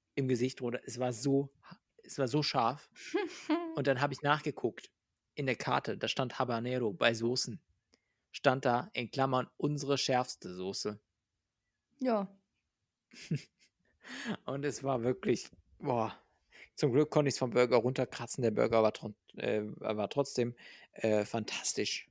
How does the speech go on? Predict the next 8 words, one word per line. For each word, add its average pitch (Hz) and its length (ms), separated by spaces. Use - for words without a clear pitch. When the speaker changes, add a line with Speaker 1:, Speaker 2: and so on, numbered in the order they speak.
Speaker 1:
War - 180
sehr 104 200
lecker. 104 420
Soweit 139 340
dazu. 139 400
Ich - 260
mag 120 380
scharf - 500